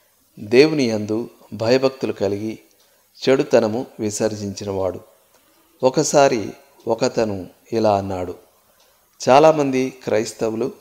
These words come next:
పాపానికి దూరంగా పారిపోయేటప్పుడు తమ తదుపరి చిరునామా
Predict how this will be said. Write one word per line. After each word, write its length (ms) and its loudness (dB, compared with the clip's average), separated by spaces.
పాపానికి 760 2
దూరంగా 560 0
పారిపోయేటప్పుడు 1000 -4
తమ 380 0
తదుపరి 440 2
చిరునామా 760 -4